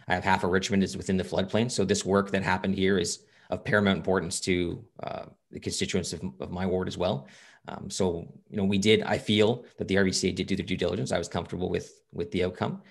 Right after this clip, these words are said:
Um, but like I said, you don't have to take my <laughs> word for it. Uh, that's why I wanna make sure that we get, uh, to get you, uh, where you need to be with, with the,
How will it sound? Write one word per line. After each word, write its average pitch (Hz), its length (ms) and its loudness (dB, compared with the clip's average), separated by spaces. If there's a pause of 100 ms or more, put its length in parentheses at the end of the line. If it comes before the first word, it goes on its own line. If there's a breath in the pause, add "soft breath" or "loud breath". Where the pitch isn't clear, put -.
(220 soft breath)
Um, 90 300 -8
but - 320 -2 (240)
like 101 140 -6
I 95 40 -6
said, - 380 -2 (220)
you 95 80 -8
don't 92 100 -6
have 92 100 -6
to - 60 -10
take 107 120 2
my 101 80 4
<laughs> 87 120 2
word 107 140 4
for 139 180 4
it. 220 60 -2 (360 loud breath)
Uh, 90 120 -2
that's 92 180 2
why 95 80 6
I 92 40 6
wanna 90 200 2
make 87 120 -2
sure 92 180 4
that 90 100 4
we 92 80 -2
get, 87 320 -2
uh, 50 300 -2 (500)
to - 80 -8
get 95 200 4
you, 90 380 -2 (140)
uh, - 80 -6
where 92 140 0
you 92 80 0
need 90 160 -4
to - 80 -8
be 90 160 0
with, 85 340 -8
with - 220 -10
the, - 180 -8